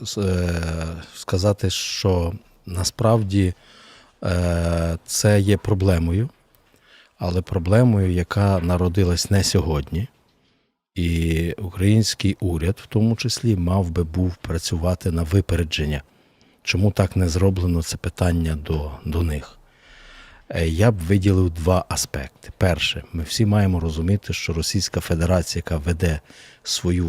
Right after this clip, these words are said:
війну вже десятий рік проти України, вона використовує не тільки Збройні сили Рефії, вона використовує різні гібридні методи боротьби проти України. Один із таких методів — це є,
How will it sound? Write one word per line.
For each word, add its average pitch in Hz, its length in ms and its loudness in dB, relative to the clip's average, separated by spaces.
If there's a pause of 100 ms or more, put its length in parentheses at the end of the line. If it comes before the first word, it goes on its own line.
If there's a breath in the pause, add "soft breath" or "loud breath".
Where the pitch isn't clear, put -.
(140)
війну 87 340 0
вже 80 160 -4
десятий 80 520 -2
рік 82 160 -4
проти - 280 -4
України, 85 580 0 (580 loud breath)
вона 87 320 4
використовує 90 760 2
не 85 140 0
тільки 107 460 2
Збройні 90 480 2
сили 80 440 0 (540)
Рефії, 104 580 2 (400 soft breath)
вона 90 160 2
використовує 90 880 2 (320)
різні 92 580 2
гібридні 87 720 2
методи 95 520 2
боротьби 80 480 -2
проти - 320 -2
України. 73 600 -2
Один 117 360 4
із 98 140 -2
таких - 380 -4
методів — 113 520 0
це 92 200 2
є, 92 300 4